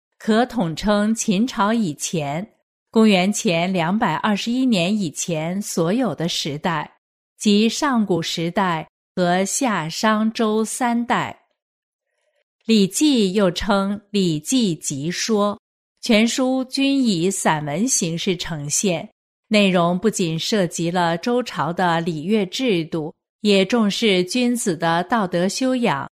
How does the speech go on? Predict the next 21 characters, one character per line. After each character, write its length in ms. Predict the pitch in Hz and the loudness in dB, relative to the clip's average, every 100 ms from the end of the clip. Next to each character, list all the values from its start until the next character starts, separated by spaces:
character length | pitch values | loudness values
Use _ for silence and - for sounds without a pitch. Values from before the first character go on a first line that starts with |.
| _ _ | _ _
和 340 | - 185 185 | 0 2 2
治 320 | 196 - 262 180 | 0 -2 -2 -2
世 320 | - 226 175 | 0 0 0
理 300 | 156 151 214 | -2 -4 -2
想。 360 | - 175 78 - _ _ _ _ _ - | -2 -2 -4 -12 _ _ _ _ _ 0
其 160 | 214 | 2
中 320 | 214 208 208 208 | 4 4 4 2
有 240 | 196 165 | 2 0
名 280 | 165 165 180 | -2 -2 0
的 200 | 220 151 | 2 0
篇 340 | - 220 208 | 0 0 0
章 320 | 208 202 196 196 | 2 0 0 0
有 340 | 170 143 123 _ _ - | 0 -2 -6 _ _ -4
《大 240 | 247 208 | -2 0
学》 640 | 175 - 156 147 170 190 - - | -2 -2 -4 -2 -4 -6 -10 -4
《中 240 | 247 233 | 2 4
庸》 380 | 226 247 233 233 247 - - | 4 4 2 0 -4 -10 -2
《礼 400 | 202 180 151 175 | 2 2 0 0
运》 340 | 269 233 160 - | 2 2 -2 -4
等 300 | 143 139 180 | -6 -4 -4
等。 260 | 156 - | -4 -6